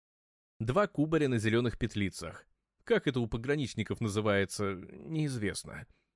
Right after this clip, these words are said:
Правильно, скоро звание введут. Вот как к нему обращаться? «Вы бы представились сами, товарищ командир». Брехт кивнул на револьверчик, почти игрушечный.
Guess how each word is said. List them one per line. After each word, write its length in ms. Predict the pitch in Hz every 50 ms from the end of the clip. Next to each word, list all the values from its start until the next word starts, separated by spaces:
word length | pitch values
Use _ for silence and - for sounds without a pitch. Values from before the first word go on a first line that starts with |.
| _ _ _ -
Правильно, 580 | - 196 214 170 117 95 85 78 87 98 110 - _ _
скоро 360 | - - - - 175 196 196 165
звание 460 | 123 104 127 139 156 160 147 123 110
введут. 520 | 101 90 101 95 80 85 82 80 - - _ _ _ _ _ _ -
Вот 160 | 143 160 -
как 240 | - 220 135 - -
к 80 | - 123
нему 240 | 117 110 107 101
обращаться? 760 | 98 95 110 127 123 - - 92 80 - - - - 104 113 - _ _ _ _ _ _ _ _ _ _ _ _ _ _ _ _ _ _ _ _ _ _ _ _ _ _ _ _ _ _ _ _ _ -
«Вы 300 | 113 92 90 110 107 92
бы 280 | 82 90 85 85 80 - _ -
представились 680 | 120 117 - - - 131 117 101 98 95 98 107 -
сами, 600 | - - - 98 87 82 80 - - - - - -
товарищ 400 | - 98 87 82 80 80 - -
командир». 500 | 107 98 98 95 87 82 80 71 - - _ _ _ _ _ _ _ _ _ _ _ _ _ _ _ _ _ _ _ -
Брехт 400 | 107 101 139 135 123 - - -
кивнул 340 | - 120 110 113 117 117
на 80 | 113 107
револьверчик, 680 | 98 98 95 101 101 98 120 139 131 - - - - -
почти 360 | 113 104 - - - 123 117
игрушечный. 840 | 113 123 131 120 101 - - - - - 76 67 - - - 120